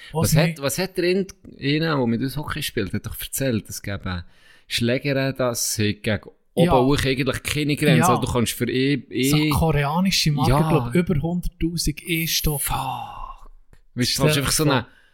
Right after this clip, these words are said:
Speaker 1: so eine Kiste für ein <laughs> Golfset.
Speaker 2: Hey,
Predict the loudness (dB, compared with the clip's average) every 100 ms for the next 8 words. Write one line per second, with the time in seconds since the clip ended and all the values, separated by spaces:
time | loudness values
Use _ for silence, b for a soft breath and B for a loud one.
0 | b -2 0 0 0 -2 -2 -2 -4 -2
1 | 0 0 0 0 0 0 0 -2 -2 2
2 | 2 2 0 -4